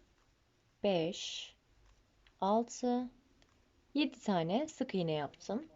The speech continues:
Ve şimdi sekizinci de, yani sekizinciyi ve dokuzuncuyu alıyorum ön dişlerini. E, kaydırma yöntemiyle birleştirerek azaltmamı yaptım. Dediğim gibi bir tane ilmek atlayarak da azaltma yapabilirsiniz.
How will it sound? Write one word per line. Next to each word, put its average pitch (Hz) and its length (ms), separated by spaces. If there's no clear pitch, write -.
Ve 254 60
şimdi 247 180
sekizinci 202 600
de, 180 280
yani 180 180
sekizinciyi 202 1120
ve 190 120
dokuzuncuyu 185 560
alıyorum 208 440
ön 175 200
dişlerini. 160 680
E, 180 180
kaydırma 240 400
yöntemiyle 180 420
birleştirerek 240 600
azaltmamı 220 480
yaptım. 165 380
Dediğim 233 280
gibi 165 220
bir 285 100
tane 214 260
ilmek 180 200
atlayarak 208 440
da 202 40
azaltma 202 340
yapabilirsiniz. 202 800